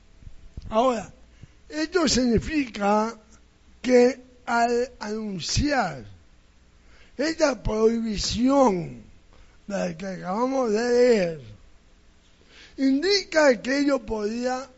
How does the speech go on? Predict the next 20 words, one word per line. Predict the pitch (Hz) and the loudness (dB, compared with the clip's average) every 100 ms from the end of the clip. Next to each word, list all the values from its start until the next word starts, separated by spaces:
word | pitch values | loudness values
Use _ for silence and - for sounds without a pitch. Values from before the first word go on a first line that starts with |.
| - | -20
haber | 196 190 226 269 269 269 214 - - _ - - - - | -16 -10 -4 -4 -4 -8 -14 -20 -20 _ -20 -20 -20 -6
intentado | 269 247 220 233 220 208 190 311 311 277 175 190 208 214 160 - - | -2 -2 0 -2 -2 -6 -6 0 2 2 2 2 2 -2 -8 -20 -10
entrar | 247 208 180 165 226 254 269 262 - _ _ | -4 -4 -6 -6 -2 0 0 -4 -14 _ _
sin | - 294 269 208 | -2 0 2 0
permiso, | 226 240 311 226 - 233 226 214 - _ _ _ - | -2 -2 -4 -4 -4 -4 -6 -8 -18 _ _ _ -10
lo | 226 208 196 | -10 -10 -12
cual | 202 254 285 285 | -6 -2 -2 -4
sería | - 254 269 262 247 226 - - | -6 -6 -4 -4 -4 -6 -14 -16
una | 311 359 330 269 | -8 -6 -4 -6
de | 233 | -4
las | 240 220 165 - _ _ | -6 -6 -8 -16 _ _
razones | - 208 226 180 247 277 285 277 262 _ | -10 -4 -2 -2 -2 -2 -2 -6 -12 _
por | 240 285 | -6 -4
las | 302 254 180 | -2 -6 -10
cuales | - 240 254 196 190 185 143 - - - - | -6 2 2 2 -4 -8 -12 -16 -20 -20 -12
los | 175 - | -8 -2
hijos | 294 214 185 | -2 -2 -2
de | 214 233 240 196 202 220 | -4 -4 -8 -10 -10 -10
Aarón | 208 185 269 277 254 - _ _ _ _ | -8 -4 -2 -4 -10 -20 _ _ _ _
murieron. | 214 214 240 220 170 | -2 0 0 -4 -8